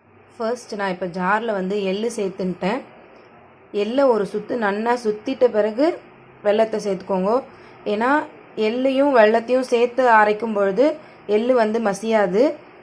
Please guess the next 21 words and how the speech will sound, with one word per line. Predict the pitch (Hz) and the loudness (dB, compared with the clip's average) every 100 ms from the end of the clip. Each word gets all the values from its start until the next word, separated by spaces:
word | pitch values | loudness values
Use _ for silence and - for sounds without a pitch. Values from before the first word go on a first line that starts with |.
| - | 2
வெல்லத்தோட | 208 220 262 254 233 202 190 185 | 4 4 4 4 6 6 4 2
அந்த | 185 190 185 180 | 0 2 2 2
பிசுபிசுப்பு | - - 277 226 220 202 | -4 -4 -4 -4 -6 -4
தன்மை | 202 196 190 | -2 -2 -2
வந்து | 190 269 320 - - - 214 | 0 0 -2 -8 -20 -6 2
பாகு | 214 226 226 | 2 2 0
மாதிரி | 220 220 233 | 0 2 2
ஆயிடும். | 208 196 226 285 - | 2 2 0 -2 -6
So | 220 196 | -4 -2
இது | 190 190 | 0 -2
வந்து | 190 233 240 196 - - - - - - - | 2 4 4 2 -6 -20 -20 -20 -20 -20 -6
கொஞ்சம் | - 247 247 254 - | 0 0 2 0 2
கொர | 233 226 220 | 0 0 4
கொரன்னு | 214 226 247 214 | 4 4 4 4
அரைச்சதுக்கப்புறம் | 220 226 247 214 214 208 254 330 - - | 2 2 2 4 0 2 2 2 0 -4
வெல்லத்தை | 196 240 254 247 220 | 0 0 0 -2 0
போட்டு | 214 214 208 262 | 0 2 2 2
ஒரே | 214 220 247 277 | 2 4 6 4
ஒரு | 277 | 2
சுத்து | 214 226 202 | -6 -8 -10
சுத்திட்டு | 196 226 - | -10 -8 0